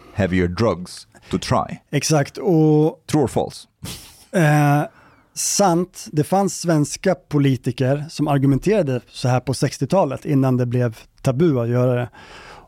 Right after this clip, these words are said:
Speaker 2: Och det här var hela grunden för Hollands cannabispolitik som tillkom samtidigt som Sverige, slutet av sextio, början av sjuttiotalet. Man trodde på inkörsportsteorin, fast det var en social inkörsportsteori.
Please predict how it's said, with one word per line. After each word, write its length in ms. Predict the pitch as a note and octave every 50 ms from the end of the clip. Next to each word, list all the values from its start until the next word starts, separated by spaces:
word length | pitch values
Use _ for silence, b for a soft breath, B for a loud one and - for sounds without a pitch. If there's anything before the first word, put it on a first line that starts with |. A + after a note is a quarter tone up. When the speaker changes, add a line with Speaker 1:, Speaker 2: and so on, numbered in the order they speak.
| B
Speaker 2:
Och 260 | - D3+ D3+ D3+ D3+ C#3
det 60 | C#3
här 160 | D3+ F3+ G3
var 100 | G#3 G3
hela 420 | D#3+ E3+ E3 C#3+ C#3 C3+ C3 C3 - - _ _
grunden 520 | - D3+ F#3 A3+ A#3+ G3+ D#3+ C#3 C3 A#2+
för 120 | - C3+
Hollands 420 | A#2+ C#3+ F#3 F3 C#3+ B2+ A#2+ A#2 -
cannabispolitik 1200 | - C#3 C3+ C3 C3 A#2 B2+ A#2 - - - - C#3 C3 B2+ - G#3 E3+ C3 - _ - - - _ _ _
som 320 | _ - - C3+ B2 A#2 A#2+ - - -
tillkom 360 | - C#3 B2+ - - C3 B2
samtidigt 460 | - C#3 B2+ B2+ - D#3 D3 B2+ -
som 100 | - A#2
Sverige, 460 | - - D3 C#3 C3 B2 A#2 A2+ A#2+ -
slutet 260 | - - - C#3+ C#3 C#3+
av 60 | B2+
sextio, 360 | - - C3 - - - C3+
början 140 | B2 A#2+ A#2+
av 60 | A#2+
sjuttiotalet. 640 | - B2+ B2 - - A#2+ - C3+ B2+ B2 B2 - - B B B B B B B B B B B B
Man 200 | B C3+ D3 D#3
trodde 380 | D#3 - G3+ G3 F3 D#3+ F#3+ G#3+
på 140 | - F#3 -
inkörsportsteorin, 1200 | E3+ D3+ C#3 B2+ - - C3 A#2 - - - C3 B2+ - - - - C3+ C#3 D3 D#3+ C3+ B2 A2
fast 200 | - C3 A2 -
det 60 | D3
var 120 | C3 D3 D3
en 100 | C#3 A#2+
social 580 | - - C3 - - E3 G3 A3 F#3 C3+ B2+
inkörsportsteori. 1040 | C3 B2+ B2 A2+ - C3+ B2+ - - - C#3 - - - - C#3+ C3 C3+ C3+ B2 -